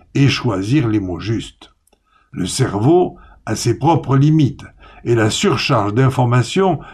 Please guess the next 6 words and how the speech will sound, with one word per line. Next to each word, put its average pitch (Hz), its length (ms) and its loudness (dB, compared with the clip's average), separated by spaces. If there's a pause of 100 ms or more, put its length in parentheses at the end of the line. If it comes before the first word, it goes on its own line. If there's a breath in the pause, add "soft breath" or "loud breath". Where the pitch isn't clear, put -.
(120 loud breath)
nuit 180 480 2 (320 loud breath)
à 120 80 0
ses 147 240 -2
capacités 139 720 0
de 135 80 4
raisonnement. 117 880 0